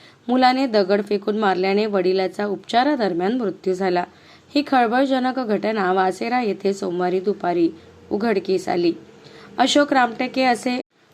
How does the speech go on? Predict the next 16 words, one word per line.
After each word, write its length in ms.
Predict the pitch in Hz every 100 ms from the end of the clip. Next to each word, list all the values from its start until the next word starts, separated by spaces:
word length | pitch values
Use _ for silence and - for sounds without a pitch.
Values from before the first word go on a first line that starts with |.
| _ 233
मृतकाचे 680 | 254 214 285 262 214 208
नाव 300 | 214 196 175
आहे. 300 | 175 165 180 - - _ _ _ _ _ -
पोलिसांनी 560 | 254 269 294 302 294 320
हत्येचा 540 | 285 233 233 220 226
गुन्हा 420 | 208 202 196 202
दाखल 400 | 196 185 175 190
करून 320 | 180 190 214
आरोपी 400 | 226 180 175 185
मुलगा 400 | 185 185 185 185 285 - - - -
अमित 320 | 247 269 277
रामटेके 600 | 214 202 208 240 214 170
याला 280 | 190 190 196 165
अटक 200 | 165 170 -
केली 240 | 180 170
आहे. 260 | 180 185